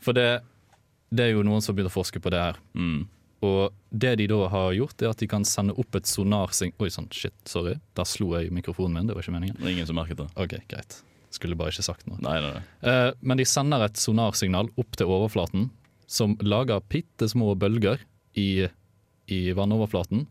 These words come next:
Speaker 1: som kan fanges opp av et fly.
Speaker 2: Men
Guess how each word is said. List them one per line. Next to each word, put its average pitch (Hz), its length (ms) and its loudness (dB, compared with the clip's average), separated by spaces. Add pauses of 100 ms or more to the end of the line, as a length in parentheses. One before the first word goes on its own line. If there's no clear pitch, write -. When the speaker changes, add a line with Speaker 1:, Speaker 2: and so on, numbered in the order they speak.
(120)
Speaker 1:
som 117 240 0
kan 104 160 0
fanges 101 380 0
opp - 240 -12 (160)
av 90 100 0
et 90 80 -4
fly. 98 200 -6 (1120)
Speaker 2:
Men 113 420 2